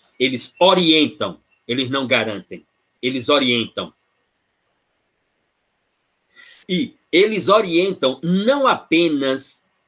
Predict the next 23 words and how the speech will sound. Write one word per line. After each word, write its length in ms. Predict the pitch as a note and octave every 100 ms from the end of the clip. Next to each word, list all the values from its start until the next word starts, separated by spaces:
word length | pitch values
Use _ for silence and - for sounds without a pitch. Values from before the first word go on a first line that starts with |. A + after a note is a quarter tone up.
| -
a 140 | D#3
ideia 480 | E3 B2 C#3+ C#3 C#3
de 140 | B2+ E3+
preservação 1080 | F3+ F3+ B2 F#3 F3 D#3+ - - F3+ F3+
dessa 240 | C#3+ C3 C#3
liberdade, 760 | B2+ A#2 A2+ G2+ G#2+ F#2 - _ _ _ _ _ _ _ _ _ _ - _ -
porque 500 | G3+ - E3+ D#3 D#3
orientar 800 | A3 C#4+ C4 G#3+ - D#3 D3 C#3+
a 60 | F3
ideia 420 | B2 D#3 E3 D3+
de 100 | D#3+
preservação 680 | D#3+ D3+ D#3 C#3+ C3 F3+ G3
dessas 320 | D#3+ D#3 A#2
liberdades 840 | C3+ B2 A2+ A2 D3 C#3 A2+ A2+ - -
cívicas 680 | - F#3 G#3+ C#3 D3 D3 B2+
e 80 | D3+
políticas 880 | D3 C3+ G#3+ A3+ D#3+ B2+ A2+ - _ _ _ - - - _ -
é 280 | A#3 A3+
orientar 1040 | G3+ A3+ C4+ C#4+ A#3 - F#3+ A3+ A3 A#2+ - -
a 120 | D#4
diferenciação 1040 | A3 C#4+ B3 A#3 B3 - A3+ F3+ A3+ C#4
da 120 | A3 E3+
sociedade. 880 | F#3+ - E3+ D3 D3 C#3 A#2 A#2